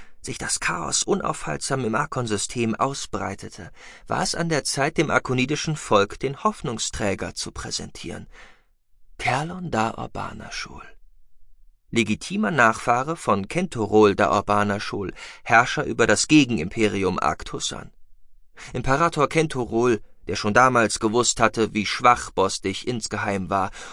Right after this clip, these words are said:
und welches Unglück er eines Tages über das Kristallimperium bringen würde.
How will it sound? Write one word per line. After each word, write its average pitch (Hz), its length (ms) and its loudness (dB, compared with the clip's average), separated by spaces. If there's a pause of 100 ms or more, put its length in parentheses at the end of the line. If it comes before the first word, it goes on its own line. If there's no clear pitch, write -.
und - 140 -4
welches 139 300 0
Unglück 131 640 2
er 110 140 0
eines 113 300 0
Tages 104 440 0
über - 160 -8
das - 180 -8
Kristallimperium 80 1040 -4
bringen 85 360 -8
würde. - 280 -14